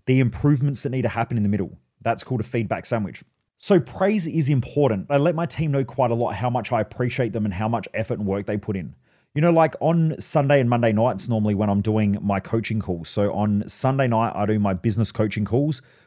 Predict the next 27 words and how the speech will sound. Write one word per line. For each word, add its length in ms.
with 240
everyone 440
who 140
is 280
part 400
of 260
Business 280
Growth 280
Odyssey. 440
Also, 580
anyone 340
who 180
is 120
doing 220
business 280
coaching 320
with 140
me, 180
we 120
have 340
a 400
group 360
call, 320
a 60
group 260
coaching 340
call. 300